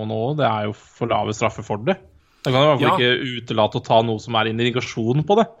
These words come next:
Speaker 1: Eh, så, <laughs> men som sagt, jeg aner ikke hva mikroskopisk er,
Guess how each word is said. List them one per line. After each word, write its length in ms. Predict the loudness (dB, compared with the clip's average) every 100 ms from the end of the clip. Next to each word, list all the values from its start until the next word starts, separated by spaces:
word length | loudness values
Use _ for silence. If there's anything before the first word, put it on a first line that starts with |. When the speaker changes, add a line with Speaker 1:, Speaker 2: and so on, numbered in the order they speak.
| _ _ -20 -20 -20 -20 _ _ -16
Speaker 1:
Eh, 920 | -2 2 4 4 4 4 2 -2 -4 -6
så, 240 | -2 -2 -2 -4
<laughs> 280 | -4 -2 -2
men 100 | -2
som 120 | 0
sagt, 140 | 2 4
jeg 80 | 4 6
aner 240 | 6 4 0
ikke 100 | 0
hva 140 | 0
mikroskopisk 600 | 0 -4 -8 -6 -6 -6 -2
er, 340 | 2 2 2